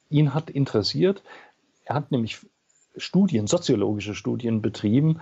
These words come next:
an K-Z-Insassen, an K-Z-Überlebenden. Und die waren eben nicht alle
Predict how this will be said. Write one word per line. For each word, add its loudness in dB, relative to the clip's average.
an 0
K-Z-Insassen, 0
an 0
K-Z-Überlebenden. 0
Und -4
die 2
waren 0
eben 2
nicht 0
alle 2